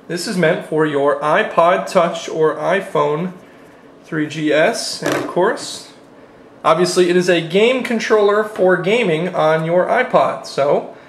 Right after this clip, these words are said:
let's take a look at it. Well, first of all, obviously it goes in there, but not before you put on,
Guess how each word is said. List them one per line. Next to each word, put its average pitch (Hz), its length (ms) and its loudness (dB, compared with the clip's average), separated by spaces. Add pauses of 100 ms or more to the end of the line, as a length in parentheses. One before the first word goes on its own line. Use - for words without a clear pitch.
(280)
let's - 100 -8
take 214 160 4
a 220 40 2
look 262 180 4
at 190 160 6
it. - 260 -8
Well, 170 80 4
first 285 320 -2
of 160 100 0
all, 143 400 2 (140)
obviously 151 400 -2
it 156 60 -4
goes 170 240 2
in 170 80 -2
there, 151 240 2
but 139 180 -6
not 190 240 0
before 180 340 0
you 160 140 -4
put 185 260 0
on, 156 520 2